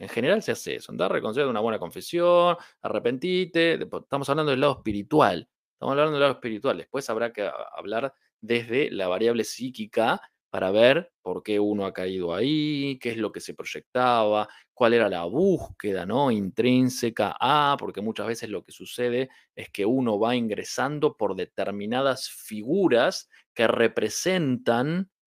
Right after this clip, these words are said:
que representan lo opuesto a la vivencia de la persona. Alguna imagen materna, alguna imagen paterna que se encuentran los líderes. Los, los líderes generalmente son muy carismáticos. Bueno, entonces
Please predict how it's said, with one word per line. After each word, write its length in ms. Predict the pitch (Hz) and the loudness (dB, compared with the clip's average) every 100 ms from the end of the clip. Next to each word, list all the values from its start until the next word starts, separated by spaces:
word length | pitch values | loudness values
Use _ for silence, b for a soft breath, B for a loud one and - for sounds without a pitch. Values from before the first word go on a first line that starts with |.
| _ | _
que 80 | 101 | -4
representan 920 | 107 - 101 - 151 156 156 151 120 | -4 -2 -4 -2 -2 0 0 2 4
lo 100 | 117 | 4
opuesto 580 | - 156 175 160 - 170 | 4 4 4 2 2 2
a 60 | |
la 80 | 127 | 4
vivencia 500 | 110 113 127 143 131 | 2 2 0 0 -4
de 80 | 110 | -2
la 140 | 95 87 | -2 -4
persona. 840 | 92 87 - - 175 113 87 80 _ _ _ | -6 -6 -8 -2 0 0 -4 -12 _ _ _
Alguna 380 | - 98 104 98 | -6 -4 -4 -4
imagen 460 | 98 95 - 98 | -4 -6 -6 -8
materna, 540 | 98 98 95 101 98 95 | -4 -6 -2 -2 -2 -6
alguna 260 | 95 95 | -6 -8
imagen 400 | 95 95 - 98 | -8 -8 -8 -10
paterna 480 | - 92 - 101 98 | -6 -6 -2 -2 -2
que 60 | 90 | -6
se 120 | - | -8
encuentran 480 | 92 - 101 95 95 | -6 -2 -2 -2 -4
los 120 | 87 101 | -6 -2
líderes. 520 | 120 113 101 98 - b b | 2 4 4 2 -2 b b
Los, 160 | 110 101 104 | 0 0 0
los 260 | 104 101 | -2 -4
líderes 380 | 107 127 117 104 | 0 2 2 0
generalmente 480 | - 104 101 113 - | -4 -2 0 -2 -4
son 140 | 101 | -10
muy 120 | 98 | -8
carismáticos. 720 | - 90 90 120 123 - 101 | -4 -4 -2 2 2 2 -2
Bueno, 220 | 123 117 - B | 2 2 0 B
entonces 380 | B 113 127 127 | B 4 4 4